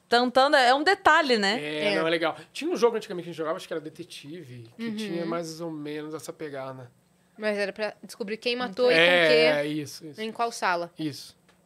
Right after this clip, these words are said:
Speaker 2: Eu lembro disso.
Speaker 1: Muito legal. César, deixa suas redes pra galera te achar.
Speaker 2: Ah, eu,
Speaker 3: Sites
Speaker 2: eu
Speaker 3: pra
Speaker 2: movimento
Speaker 3: comprar
Speaker 2: mais o
Speaker 3: os livros.
Speaker 2: Instagram, que é o César Bravo Autor, acho que vocês até compartilharam.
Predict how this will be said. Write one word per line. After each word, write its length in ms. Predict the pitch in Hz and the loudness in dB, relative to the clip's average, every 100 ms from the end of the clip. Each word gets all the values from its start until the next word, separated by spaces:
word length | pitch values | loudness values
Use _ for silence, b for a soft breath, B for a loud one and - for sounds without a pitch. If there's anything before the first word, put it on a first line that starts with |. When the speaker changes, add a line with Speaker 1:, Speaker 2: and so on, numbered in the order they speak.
| _ _ _ - | _ _ _ -18
Speaker 2:
Eu 60 | 151 | -12
lembro 260 | 151 143 | -12 -12
disso. 140 | 135 135 | -14 -10
Speaker 1:
Muito 180 | 269 320 | -8 -4
legal. 280 | 311 254 | 2 2
César, 300 | 254 320 311 | 4 2 4
deixa 240 | 277 302 330 | 4 0 -2
suas 400 | - 311 294 294 | -2 2 2 2
redes 420 | 277 262 - - | 2 2 -4 -16
pra 140 | - 240 | 0 2
galera 520 | 226 233 220 196 185 | 4 4 4 4 2
te 120 | - 208 | 0 -2
achar. 440 | 190 233 240 247 247 _ _ | 2 2 2 0 -8 _ _
Speaker 2:
Ah, 140 | 330 | 4
eu, 100 | 330 247 | 4 6
Speaker 3:
Sites 120 | 220 | 6
Speaker 2:
eu 80 | 233 | 6
Speaker 3:
pra 80 | 240 | 6
Speaker 2:
movimento 360 | 240 240 240 233 | 4 4 4 6
Speaker 3:
comprar 40 | |
Speaker 2:
mais 200 | 226 226 | 6 6
o 40 | 226 | 2
Speaker 3:
os 60 | |
livros. 0 | |
Speaker 2:
Instagram, 500 | - 233 196 190 226 226 b b _ | 2 2 4 0 0 -4 b b _
que 140 | - | -2
é 140 | 165 165 | 2 2
o 80 | |
César 240 | 160 175 160 | 0 -2 -2
Bravo 240 | 160 156 | -2 -4
Autor, 260 | 160 160 165 | -4 -2 -2
acho 140 | 151 | -2
que 80 | - | -6
vocês 460 | 147 - 151 - - | -14 -12 -12 -14 -14
até 220 | 151 135 | -12 -8
compartilharam. 920 | 160 180 180 165 180 160 165 185 208 | -6 -2 -2 -2 -2 2 2 2 0